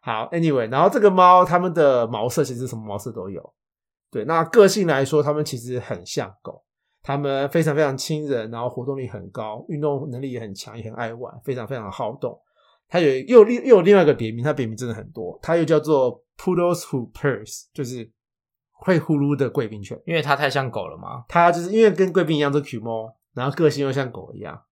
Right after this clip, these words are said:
Speaker 2: 哦。
Speaker 1: 就是猫咪版的贵宾犬。对啊，然后它很适合大人，也很适合小孩，然后也很能跟家中其他的，呃，宠物和平相处。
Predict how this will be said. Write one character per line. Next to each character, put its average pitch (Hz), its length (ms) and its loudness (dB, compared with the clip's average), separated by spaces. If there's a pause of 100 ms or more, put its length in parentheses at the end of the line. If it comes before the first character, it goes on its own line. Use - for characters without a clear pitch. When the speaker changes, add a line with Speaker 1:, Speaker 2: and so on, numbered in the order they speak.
(120)
Speaker 2:
哦。 95 400 -12
Speaker 1:
就 151 80 -2
是 131 420 -2 (180)
猫 139 220 -2
咪 147 160 -2
版 104 220 -6
的 104 40 -14
贵 101 160 -10
宾 107 140 -20
犬。 - 180 -20 (840)
对 107 120 -16
啊， - 80 -18
然 110 120 -12
后 123 140 -8
它 147 220 -4
很 - 160 -16
适 151 160 -8
合 117 120 -6
大 113 200 -4
人， 113 120 -8
也 117 60 -12
很 110 100 -12
适 123 140 -10
合 110 80 -6
小 110 160 -10
孩， - 260 -16 (380)
然 117 100 -10
后 127 80 -6
也 131 120 -6
很 113 160 -6
能 107 100 -20
跟 117 180 -12
家 120 160 -6
中 120 200 -8
其 113 160 -14
他 113 200 -10
的， 104 520 -10
呃， 71 340 -12
宠 101 180 -14
物 120 160 -12
和 110 140 -14
平 104 160 -14
相 104 220 -16
处。 - 200 -20